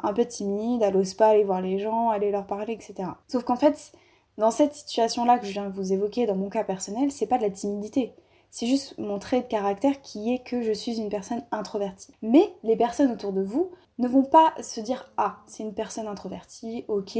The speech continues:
faut lui laisser du temps, et cetera. » Non. La première chose que les gens vont penser à propos de cette situation-là,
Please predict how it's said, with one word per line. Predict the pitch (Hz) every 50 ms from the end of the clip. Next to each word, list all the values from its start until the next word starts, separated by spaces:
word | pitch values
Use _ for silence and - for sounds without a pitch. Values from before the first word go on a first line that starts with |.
| 233 240
faut | 240 - 226
lui | 214 202 196 196
laisser | 196 202 196 - 220 202
du | 190 190
temps, | 190 - 226 226 226
et | 208
cetera. » | 185 - - - 185 180 185 -
Non. | - 196 - - - - -
La | 180
première | 175 - - 262 285 302 285 277
chose | - - - 285 285 277 -
que | - 233
les | 196 190 196
gens | 208 240 254
vont | 233 220 202
penser | 190 - 208 208 202 196 - - 240 233
à | 214 190
propos | 190 - - 196 - 233 214
de | 185
cette | 175 180 - 214 214
situation-là, | - - - - - 196 185 185 - 185 190 214 254 302 -